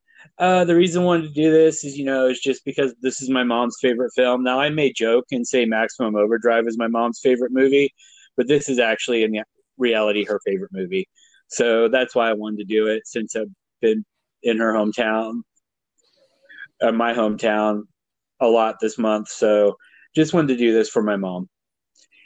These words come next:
And so I, going into this movie, I really didn't know what to expect. Like, I saw this, the sequel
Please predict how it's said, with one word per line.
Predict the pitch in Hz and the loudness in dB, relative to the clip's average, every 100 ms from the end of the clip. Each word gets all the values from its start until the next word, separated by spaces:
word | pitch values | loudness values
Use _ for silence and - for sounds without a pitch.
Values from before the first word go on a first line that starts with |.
| _ | _
And | 135 135 139 139 | 0 2 2 0
so | 165 160 156 147 - | 2 4 4 0 -4
I, | 156 180 208 208 180 _ _ _ _ _ _ _ _ _ _ _ - _ - | -4 -2 -2 -2 -8 _ _ _ _ _ _ _ _ _ _ _ -20 _ -4
going | 156 196 220 | 2 2 2
into | 226 185 | -2 -2
this | 208 175 | -2 0
movie, | 185 196 208 220 208 _ _ _ | 0 2 2 -2 -4 _ _ _
I | 165 | 2
really | 208 302 254 | 4 4 2
didn't | 196 | 0
know | 175 175 | 2 0
what | 175 | -2
to | |
expect. | 143 - 123 139 143 _ _ _ 139 | -8 -4 -2 -2 -4 _ _ _ -2
Like, | 143 139 | 0 0
I | 143 | -2
saw | 185 180 | 0 0
this, | 156 - - | 0 -4 -4
the | 131 | -4
sequel | - 143 - 147 139 139 | 0 -2 2 4 4 2